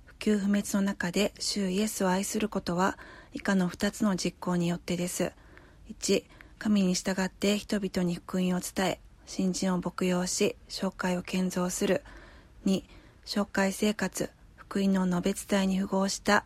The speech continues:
日常生活を実行する。言い換えると、私たちは神に従って福音と牧養をせず、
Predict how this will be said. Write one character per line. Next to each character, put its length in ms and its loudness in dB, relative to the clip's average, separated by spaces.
日 240 -4
常 200 0
生 220 0
活 380 -2
を 80 -2
実 260 -6
行 180 -2
す 160 -4
る。 160 0
言 140 0
い 20 -18
換 200 2
え 80 2
る 80 -2
と、 300 2
私 300 -2
た 140 -2
ち 160 -6
は 80 0
神 260 2
に 120 2
従 300 -4
っ 60 -2
て 360 2
福 240 -8
音 140 0
と 180 -2
牧 320 -2
養 160 2
を 60 -4
せ 220 -4
ず、 180 -2